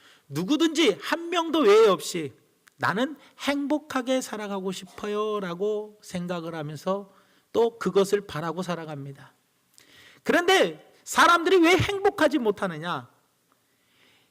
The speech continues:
이 땅에서 나에게 주어지는 것들을 생각하니까 우리가 행복하지 못하는 거예요.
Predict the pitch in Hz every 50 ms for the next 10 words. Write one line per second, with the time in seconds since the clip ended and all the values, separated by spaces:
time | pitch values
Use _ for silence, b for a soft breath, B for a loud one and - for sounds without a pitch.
0 | _ _ _ - 180 220 - - 294 294 285 277 294 - 302 240 214 208 208 202
1 | 254 254 - - - 175 214 220 202 196 208 202 202 190 185 180 170 - - -
2 | 180 190 208 196 - 208 196 190 196 185 - - 160 151 151 151 - 180 175 175
3 | - 147 139 143 139 147 143 - 214 220 220 202 214 - - - 175 175 170 151
4 | 151 143 - 160 143 143 139 139 135 123 127 131 123 113